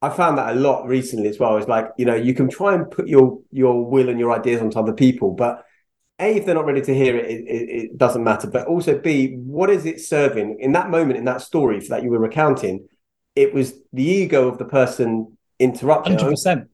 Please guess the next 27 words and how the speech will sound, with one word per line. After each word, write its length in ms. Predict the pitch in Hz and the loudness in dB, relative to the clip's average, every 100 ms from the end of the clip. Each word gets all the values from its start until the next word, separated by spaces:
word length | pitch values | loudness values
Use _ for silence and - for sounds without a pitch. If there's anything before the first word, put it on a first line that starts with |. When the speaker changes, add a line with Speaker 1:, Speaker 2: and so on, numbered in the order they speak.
| _ 220 | _ 0
Speaker 1:
Maybe 160 | 240 | 2
he 80 | 214 | 0
came 260 | 214 202 196 | 0 2 2
at 80 | 170 | -2
it 140 | 151 | -4
from 100 | 147 | -2
a 60 | 143 | 0
good 180 | 156 - | 0 0
place, 320 | 131 98 - | -2 -2 -2
right? 160 | 113 123 | -2 0
He 60 | |
didn't 180 | 139 143 | 0 2
want 160 | 131 127 | 0 -2
the 80 | |
people 300 | 113 147 - | -2 -2 2
around 220 | 123 120 117 | 2 4 2
the, 220 | 117 - | -2 -4
the 120 | 120 | -4
table 360 | 110 120 113 110 | 2 2 2 2
getting 240 | 113 107 | 0 0
this 160 | 107 110 | 0 0
idea 340 | 104 120 110 | 0 2 2
about 160 | 104 101 | 2 -2
the 120 | 104 | -6
Bible, 500 | - 143 139 135 120 | -4 0 0 0 -2
whatever 340 | 110 110 107 113 | -2 -4 0 0
else. 340 | - - | 0 -6